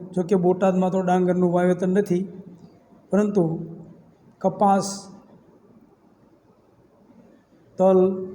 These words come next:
બાજરી, જ્વાર, આ બધાને પાણી પાવું પડશે. મગ, મઠ, આ બધાને આઠ દિવસ પછી કે સાત દિવસ પછી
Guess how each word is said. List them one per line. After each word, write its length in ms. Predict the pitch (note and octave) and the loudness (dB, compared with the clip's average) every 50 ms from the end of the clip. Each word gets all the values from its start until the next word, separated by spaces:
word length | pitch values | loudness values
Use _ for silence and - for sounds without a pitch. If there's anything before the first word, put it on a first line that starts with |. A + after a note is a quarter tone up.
| - - - - - - | -18 -20 -20 -20 -10 -2
બાજરી, 540 | E3+ E3 F3 F3+ D#3+ E3+ F3 F#3 F3+ F3+ F#3 F#3+ - - - - - - F#3+ D#3+ C3+ | 0 2 2 2 2 2 2 4 4 4 2 0 -6 -12 -16 -18 -14 -8 -8 -6 0
જ્વાર, 320 | D3+ E3+ E3+ E3+ F3 E3+ F3 F3 - - - - - - - - - - - - - - - - - - - - - - | 2 4 4 6 4 4 0 -2 -10 -14 -16 -18 -20 -20 -20 -20 -20 -20 -20 -20 -20 -20 -20 -20 -20 -20 -20 -14 -4 0
આ 120 | F3+ F#3+ | 0 2
બધાને 360 | F3 F3+ E3 F#3 F3+ F3 F3 F3 F3 | 2 4 4 4 4 2 2 0 0
પાણી 320 | F3+ F3 F3+ F3 F3 F#3 G3+ - - - - - - - - - - | 0 2 2 2 0 0 -4 -8 -12 -16 -16 -18 -18 -18 -18 -14 -6
પાવું 260 | F3 F3 F#3 F#3+ F#3 D#3+ | -2 0 0 0 0 0
પડશે. 320 | F#3 F#3 E3+ - - F#3 G3 A3+ - - - - - - - - - - - - - - - | -2 -4 -4 -4 -6 -6 -6 -8 -10 -16 -18 -18 -20 -20 -20 -20 -20 -18 -18 -18 -16 -6 -2
મગ, 280 | D#3 D#3+ E3+ F3 E3 E3 D#3+ D#3+ D#3+ | 0 2 2 2 2 0 0 -2 0
મઠ, 300 | E3 E3+ F3+ F3 - - - - - - - - - - - - - - - - - - - - - - | 0 0 0 0 -2 -8 -14 -16 -16 -16 -16 -16 -16 -18 -18 -20 -20 -20 -20 -20 -20 -20 -20 -18 -8 -4
આ 80 | F3 F#3 | -2 -2
બધાને 400 | F3+ F#3 F3 F3+ F3+ F#3 F3+ F3+ G3+ A#3 - - - - - - - - - - - | 0 0 2 2 2 4 4 2 0 -2 -6 -12 -14 -16 -16 -18 -18 -20 -16 -4 0
આઠ 200 | F#3+ G3 - E3 E3 | 0 0 0 0 0
દિવસ 240 | F#3+ F#3+ F#3 F3+ F#3+ | 2 2 2 0 -2
પછી 380 | F#3+ F#3+ F#3 - F3+ F3+ F#3+ G#3+ A3+ - - - - - - - - - - - - | -4 -6 -6 -4 -4 -8 -8 -8 -12 -18 -18 -20 -20 -20 -20 -20 -20 -20 -20 -16 -6
કે 100 | - G3 F#3 | -2 -2 0
સાત 260 | F#3+ - F#3+ F#3+ F3 E3 | 2 4 2 2 2 2
દિવસ 260 | E3 F#3+ F#3 F#3 F3 - | 2 2 2 2 0 -2
પછી 340 | F#3+ F#3+ E3 - F#3 F#3+ | -4 -4 -4 -2 -4 -4